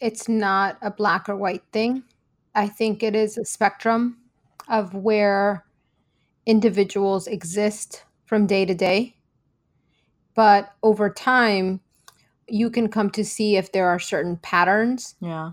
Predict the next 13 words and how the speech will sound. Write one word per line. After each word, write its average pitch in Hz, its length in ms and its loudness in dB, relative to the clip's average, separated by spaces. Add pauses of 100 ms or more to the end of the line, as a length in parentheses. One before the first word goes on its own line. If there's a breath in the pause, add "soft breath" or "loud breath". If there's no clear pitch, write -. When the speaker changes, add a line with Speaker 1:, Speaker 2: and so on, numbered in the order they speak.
Speaker 1:
And 208 200 0
those 208 260 2
patterns 185 460 0
can 196 160 -4
help 170 260 -4
you 185 60 -4
figure 180 380 -4
out 170 360 0
if 185 180 -4
it 202 120 -2
is 233 160 -2
just - 280 -10
sadness, - 640 -4